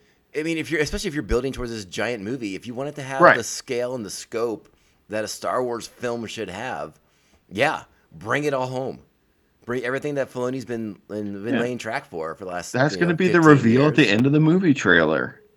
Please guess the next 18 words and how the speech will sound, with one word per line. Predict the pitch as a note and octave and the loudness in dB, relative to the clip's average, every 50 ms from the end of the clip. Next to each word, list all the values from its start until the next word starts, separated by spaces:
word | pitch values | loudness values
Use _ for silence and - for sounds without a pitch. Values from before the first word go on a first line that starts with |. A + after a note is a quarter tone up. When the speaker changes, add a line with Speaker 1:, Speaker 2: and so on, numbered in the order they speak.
| _ _ _ _ _ _ _ - | _ _ _ _ _ _ _ -2
Speaker 2:
where | - G#2+ | 2 2
he's | G2+ G2+ | 6 6
like, | G#2 F2+ C#2+ | 6 6 6
"I | G2+ | 4
called | A2 - B2+ A#2 A#2 A#2 A#2 | 2 2 2 4 4 6 6
in | A#2 A2+ A2 F2 | 6 4 4 2
a | - G2 | 0 -2
friend." | - - - A#2+ G#2+ G2 E2+ D#2 - - - _ _ _ _ _ _ _ _ _ _ _ _ _ _ _ _ _ _ _ _ | 0 4 6 8 8 8 6 2 0 -4 -12 _ _ _ _ _ _ _ _ _ _ _ _ _ _ _ _ _ _ _ _
And, | - - C3+ C3+ | 0 2 6 6
like, | A2+ A2+ B2+ - - - - - - - - _ _ - - - | 6 6 6 4 0 -6 -12 -16 -16 -18 -20 _ _ -20 -20 -8
Wrecker's | - D3 C#3 C#3 D#3 D#3 - C3+ G#2 F#2 D#2+ - | -4 2 6 8 8 8 8 8 8 8 6 6
gonna | - A#2 G#2+ G#2+ G#2 | 6 6 8 8 6
come | - - G#2 A2+ A2 | 6 6 6 8 8
off | G#2+ G#2 G#2 G2 F2+ - - - - - _ _ _ | 10 10 10 10 8 6 2 -6 -16 -20 _ _ _
with | - - - | -6 -6 -4
the | - A2+ | -2 -4
same | - - - B2 A#2+ B2 C3 C3+ C3+ C3 C3 | -4 2 6 8 10 12 12 12 12 12 12
outfit. | A#2 B2 C3+ - A2+ - - - G#2+ G2 - - - | 12 10 10 8 8 4 2 2 4 4 2 2 -2